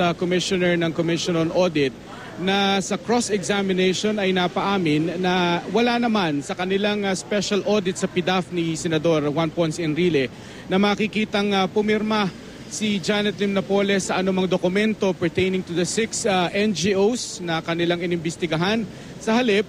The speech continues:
ah, sa pagbuklat sa mga record ng coa ay, ah, ang nakitang pumirma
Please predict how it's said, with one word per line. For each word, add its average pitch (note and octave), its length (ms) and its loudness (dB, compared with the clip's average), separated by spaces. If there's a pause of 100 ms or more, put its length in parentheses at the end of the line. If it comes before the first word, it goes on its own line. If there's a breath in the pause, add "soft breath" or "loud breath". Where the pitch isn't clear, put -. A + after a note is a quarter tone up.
(160)
ah, F3+ 240 -2
sa G3+ 80 -4
pagbuklat G3+ 640 -2
sa - 80 -2
mga G3 240 0
record G3+ 480 0
ng F#3 160 0
coa F3+ 560 2
ay, E3 240 0
ah, D3+ 240 -2
ang F3+ 80 -4
nakitang A3+ 400 -2
pumirma G3 560 0